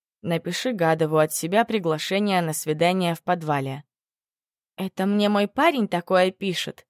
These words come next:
Совсем уже спятил царь зверей?» Ох уж эти девушки.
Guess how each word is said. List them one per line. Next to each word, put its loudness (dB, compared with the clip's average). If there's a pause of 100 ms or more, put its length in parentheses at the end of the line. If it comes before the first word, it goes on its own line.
(280)
Совсем 0
уже 0
спятил -2
царь 2
зверей?» -2 (920)
Ох -2
уж -6
эти -10
девушки. -12